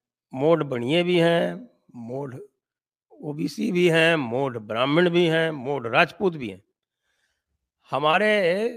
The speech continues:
स्वनाम धन्य महात्मा गांधी जी, जैसे उनको महात्मा मैं तो कहता नहीं हूँ, लेकिन आज कह लेते हैं क्योंकि एक दूसरे गांधी जो हैं उनके मुकाबले में तो महात्मा ही थे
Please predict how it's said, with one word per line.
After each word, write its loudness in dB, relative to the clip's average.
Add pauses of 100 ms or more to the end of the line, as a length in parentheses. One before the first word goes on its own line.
(140)
स्वनाम -2
धन्य -6
महात्मा -4
गांधी -4
जी, -16 (920)
जैसे -16
उनको -14
महात्मा -8
मैं -6
तो -16
कहता -6
नहीं -6
हूँ, -8 (720)
लेकिन -8 (760)
आज 2
कह 4
लेते 0
हैं -8
क्योंकि -8
एक -4
दूसरे -4
गांधी 0
जो -4
हैं -4
उनके -6
मुकाबले -2
में -6
तो -8
महात्मा -4
ही -2
थे -6